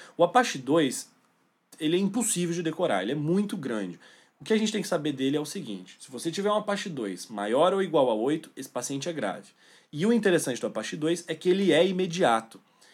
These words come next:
Se você vê o paciente lá na U T I, você pode aplicar o, o Apache dois. Então é pro paciente na U T I e ele é imediato. Acima de oito ou igual a oito, esse paciente é grave.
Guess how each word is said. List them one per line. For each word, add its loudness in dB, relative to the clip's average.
Se -12
você -2
vê 2
o -10
paciente -6
lá 4
na 2
U 2
T -2
I, -2
você -4
pode 2
aplicar -4
o, 0
o -8
Apache -6
dois. -10
Então -4
é -4
pro -14
paciente -4
na 0
U 4
T -2
I -2
e 2
ele 2
é 2
imediato. -2
Acima -8
de -2
oito -2
ou -2
igual -2
a 2
oito, -2
esse -12
paciente -8
é -4
grave. -10